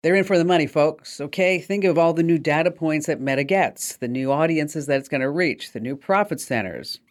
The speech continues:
the new eyeballs that are gl-, are addicted to the Facebook addictive feed, right? Remember, not dealing with Meta at all is pretty good Meta sin, yes.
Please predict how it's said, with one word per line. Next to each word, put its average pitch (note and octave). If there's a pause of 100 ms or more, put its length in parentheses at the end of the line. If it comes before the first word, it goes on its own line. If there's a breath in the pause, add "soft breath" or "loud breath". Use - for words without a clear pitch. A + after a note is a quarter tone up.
(500 loud breath)
the -
new C#3
eyeballs D3
that C3+
are C3+
gl-, E3
are C3+
addicted C3+
to D3+
the B2+
Facebook C#3
addictive C3+
feed, F#3 (140)
right? C3+
Remember, D3 (500 soft breath)
not D3
dealing G3
with D3+
Meta E3
at D3
all C#3+ (180)
is F3
pretty F#3
good C#3 (160)
Meta B2+
sin, - (200)
yes. -